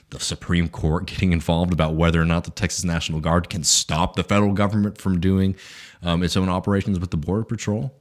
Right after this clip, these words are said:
right? Um, so yeah, I mean, you know, talking about the, the support and, and, and, and the kind of framing that we've been getting from the Republicans, uh, from the letter that was, you know, basically talking about the compact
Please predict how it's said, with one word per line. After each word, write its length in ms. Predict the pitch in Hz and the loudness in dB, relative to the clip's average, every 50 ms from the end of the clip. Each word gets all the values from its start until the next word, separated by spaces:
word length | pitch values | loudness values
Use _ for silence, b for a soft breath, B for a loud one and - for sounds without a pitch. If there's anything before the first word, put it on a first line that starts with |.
| _ - | _ -2
right? 300 | 98 95 101 113 131 - B B B B B B B B B B B - | 0 0 0 0 -2 -6 B B B B B B B B B B B -2
Um, 360 | 92 90 87 85 82 82 87 | 0 2 2 2 2 0 -2
so 160 | - - 127 120 | 0 2 4 6
yeah, 260 | 127 120 92 76 - - | 6 6 4 2 0 0
I 60 | 92 | 2
mean, 500 | 92 92 90 90 90 92 92 107 110 - - | 4 6 6 6 4 2 -2 -6 -12 -10 -2
you 80 | - 107 | 2 2
know, 100 | 92 90 | 2 4
talking 360 | - 110 104 101 - 104 92 | 4 4 2 4 4 4 2
about 320 | 90 80 87 85 78 - 92 | 4 2 2 0 0 -2 -2
the, 240 | 87 82 80 76 92 | -2 0 0 -2 0
the 140 | 90 90 82 | 0 0 2
support 460 | - 92 82 - 104 104 101 98 92 | 0 -2 -2 2 4 4 4 4 2
and, 240 | 87 82 82 82 85 | 2 2 2 2 2
and, 260 | 80 82 82 78 67 | 0 0 -2 -4 -4
and, 240 | 87 82 80 80 80 | -2 -2 -2 0 0
and 160 | 82 80 78 | 0 0 0
the 40 | - | 0
kind 260 | - 92 92 82 76 | 0 0 2 2 0
of 40 | - | -2
framing 520 | - - - 95 98 107 104 104 101 98 | -4 -2 0 2 4 6 6 6 6 4
that 80 | 95 92 | 4 2
we've 120 | 92 85 | 0 0
been 120 | 87 87 82 | 0 0 0
getting 220 | 80 87 90 87 | 2 2 2 2
from 160 | 85 95 85 | 2 0 0
the 40 | 78 | 0
Republicans, 840 | 76 78 76 - - 95 92 95 90 - - 87 85 82 80 - - B B B B B B B | -2 -4 -4 0 0 0 2 0 -2 -2 -2 -2 -2 -2 -4 -6 -10 B B B B B B B
uh, 160 | 85 82 80 80 | -6 -4 -4 -4
from 200 | - 87 87 85 | -2 -2 0 0
the 60 | 85 | 2
letter 320 | 85 87 87 87 87 85 | 4 4 4 6 4 4
that 160 | 76 78 78 80 | 2 0 -2 -4
was, 200 | 78 76 - - | -4 -6 -4 -4
you 60 | 80 | -4
know, 120 | 73 71 | -4 -4
basically 440 | 73 - 80 80 82 - 82 - 80 | -4 0 0 0 0 -2 -4 -4 -4
talking 200 | - - 90 87 | -4 0 0 0
about 100 | 82 76 | 0 -2
the 60 | - | -6
compact 680 | - - - 85 85 82 - 92 80 80 - - - | -10 -8 -6 -4 -4 0 0 0 0 -2 -4 -6 -12